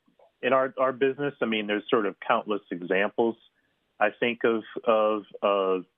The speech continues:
directors, Spike Lee, you know, Ava DuVernay, uh, uh, you know, even Lee Daniels to a certain degree. I mean, there's, there's, uh, countless examples, I think, of black directors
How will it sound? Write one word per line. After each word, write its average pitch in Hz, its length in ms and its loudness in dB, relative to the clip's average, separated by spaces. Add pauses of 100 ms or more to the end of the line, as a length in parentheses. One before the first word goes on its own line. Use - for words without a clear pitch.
(260)
directors, 107 600 0
Spike 104 320 2
Lee, 107 600 0
you 104 180 -2
know, 92 200 0
Ava 98 200 -2
DuVernay, 101 880 0
uh, 90 320 2 (720)
uh, 87 200 2 (140)
you 101 160 2
know, 92 80 2
even 92 380 -2
Lee 98 200 4
Daniels 95 360 2 (120)
to 107 60 2
a 92 100 2
certain 98 220 2
degree. 101 420 2
I - 20 0
mean, 98 200 -4
there's, 98 200 2 (420)
there's, 104 460 2
uh, 98 200 2 (240)
countless 120 460 0 (300)
examples, 104 800 -2
I 98 80 2 (120)
think, 98 340 -4
of 90 340 0 (580)
black 104 580 0
directors 95 540 0